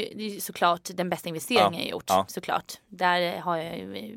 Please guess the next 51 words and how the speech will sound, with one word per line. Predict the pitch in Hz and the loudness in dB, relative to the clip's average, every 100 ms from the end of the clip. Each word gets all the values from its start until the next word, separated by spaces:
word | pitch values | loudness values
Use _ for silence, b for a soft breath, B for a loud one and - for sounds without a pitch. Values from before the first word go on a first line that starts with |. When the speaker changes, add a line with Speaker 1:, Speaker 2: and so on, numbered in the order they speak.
| 202 | -12
Speaker 1:
min | 170 | -12
trygghet. | - 170 175 - - | -12 -14 -4 -2 -2
Speaker 2:
Det | 190 202 | 2 2
är | |
också | 110 139 | 4 2
en | |
s-, | 127 - | -2 -4
en | 104 | -12
s-, | - - | -12 -10
liksom | 101 90 85 | -10 -8 -8
en | 98 | -8
stor | - 85 | -8 -2
låda, | 80 76 80 | -2 -2 -4
men | 85 | -4
den | 82 | -4
som | 90 92 | -4 -4
får | |
plats, | - 80 | -4 -4
där | - 92 | -2 0
du | 101 139 | 2 2
får | - | 0
plats. | 147 | -2
Speaker 1:
Precis, | 214 - - - | -2 -4 -8 -6
Speaker 2:
Ja. | - 92 | -2 0
Speaker 1:
exakt. | - - - | 0 -4 0
Speaker 2:
Ja. | 87 110 | -2 0
Speaker 1:
Där | 202 202 | 2 2
rymmer | 196 180 | 0 -2
jag | 175 | -4
mig | 175 | -6
själv, | - - - 180 | 0 0 0 -4
men | 180 | 2
Speaker 2:
Ja. | 190 | 2
Speaker 1:
i | 185 | 2
min | 180 180 | -2 -2
väska | 180 - 190 | -4 -2 0
rymmer | 180 160 160 | 0 -4 -8
jag | 156 | -10
mitt | 165 - | -8 -8
liv. | - - - | -8 -10 0
Speaker 2:
Där | 104 104 | 4 6
rymmer | 110 98 | 6 2
du | 90 | 0
dig | |
själv | 90 92 90 | 2 2 2
och | 85 | -2
dit | 82 85 - | -6 -6 -6
kan | 85 | -6
du | 80 | -2
rymma. | 85 82 | 0 0
Speaker 1:
<laughs> | - | -2